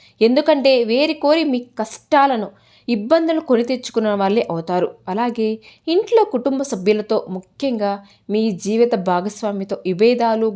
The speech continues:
గొడవలు కలిగేటువంటి అవకాశాలు కూడా ఉన్నాయి. కాబట్టి కొన్ని అంశాలు అయితే మీరు జాగ్రత్తగా ఉండాలి అని చెప్పాలి. మరి ముఖ్యంగా కుంభరాశి వారికి చెందిన ఒకటి పురుషుల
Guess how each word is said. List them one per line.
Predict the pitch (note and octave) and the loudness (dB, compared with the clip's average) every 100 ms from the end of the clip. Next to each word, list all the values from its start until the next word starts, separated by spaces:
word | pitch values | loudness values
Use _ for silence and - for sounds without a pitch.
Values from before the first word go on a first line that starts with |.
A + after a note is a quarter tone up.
| F3 | -2
గొడవలు | E3+ F#3+ F#3+ F#3 _ _ | 0 0 -2 -4 _ _
కలిగేటువంటి | G3+ G#3+ A3 G#3+ A#3+ - | 2 4 4 4 0 0
అవకాశాలు | E3+ F#3 A3+ A3+ G#3+ G#3 | -4 0 0 0 -4 -2
కూడా | G#3 A#3+ F3 | 0 0 -2
ఉన్నాయి. | F3+ - _ _ _ _ | -6 -6 _ _ _ _
కాబట్టి | D#4 F4+ G4 G4 D4+ D4+ | 0 2 0 0 -2 0
కొన్ని | B3+ C4 F#3+ | 0 0 -2
అంశాలు | F#3+ - B3 B3 G#3 | -6 -2 0 0 -2
అయితే | G3 G3+ F#3+ | -4 -4 -4
మీరు | F#3+ F#3 E3 | -4 -4 -4
జాగ్రత్తగా | F3+ F#3+ G#3+ - G3 F#3+ - | -2 0 -2 -4 -2 -2 -4
ఉండాలి | E3+ E3+ F3 - | -6 -2 -2 -2
అని | F#3 - | -6 -10
చెప్పాలి. | E3 F3 E3+ - _ _ _ _ _ | -8 -2 -2 -2 _ _ _ _ _
మరి | F#3+ G3+ A#3 G#3+ | 2 2 2 -2
ముఖ్యంగా | G3 _ C#4+ C4 G#3+ G3+ G3+ | -6 _ 0 2 2 0 -2
కుంభరాశి | G3 G#3 A#3+ B3 A#3+ A#3 | -6 0 0 0 -4 -4
వారికి | G#3 F#3+ F#3+ F#3+ | -2 -2 -6 -4
చెందిన | G3+ F#3+ F#3 F3+ F3+ | -4 -4 -4 -4 -4
ఒకటి | G#3+ A3+ A#3+ - - - _ - | -4 -4 -6 -6 -18 -20 _ 0
పురుషుల | C#4 C#4 F4+ | 0 2 2